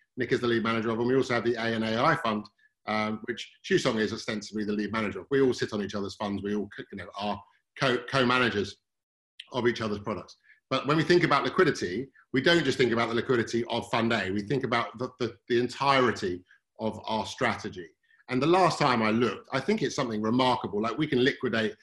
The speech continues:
ninety-five percent of this portfolios, these portfolios, um, in a week. So the, the key is what, why, why soft close, um, you know, at some point? And the answer is because, because we still want flexibility to be able to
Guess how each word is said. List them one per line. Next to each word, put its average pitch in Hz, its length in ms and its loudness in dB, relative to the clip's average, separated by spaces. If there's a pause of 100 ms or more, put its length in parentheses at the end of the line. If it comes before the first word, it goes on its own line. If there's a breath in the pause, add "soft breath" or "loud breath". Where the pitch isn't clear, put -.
(180 soft breath)
ninety-five 131 540 2
percent 113 300 -2
of 101 80 -6
this 113 160 -4
portfolios, 110 800 -2
these 135 380 0
portfolios, 95 760 -6 (360 soft breath)
um, 113 340 0
in 120 80 0
a 135 40 4
week. 147 240 2 (840)
So - 160 -2
the, 143 120 -2 (140)
the 143 80 -2
key 202 280 4
is 123 140 6
what, 139 160 -6
why, 147 280 0 (140)
why 156 260 2
soft 123 280 -2
close, 107 440 0 (360 soft breath)
um, 123 360 2 (200)
you 135 60 -6
know, 123 160 -2
at 127 180 -2
some 127 200 2
point? 151 280 0
And 113 80 -2
the 135 80 2
answer 131 360 0
is 120 200 0 (260)
because, 131 520 2 (300)
because 180 180 4
we 185 80 6
still 208 220 6
want 185 180 2
flexibility 143 720 0
to 87 140 -12
be 131 100 2
able 135 300 2 (120)
to 135 300 2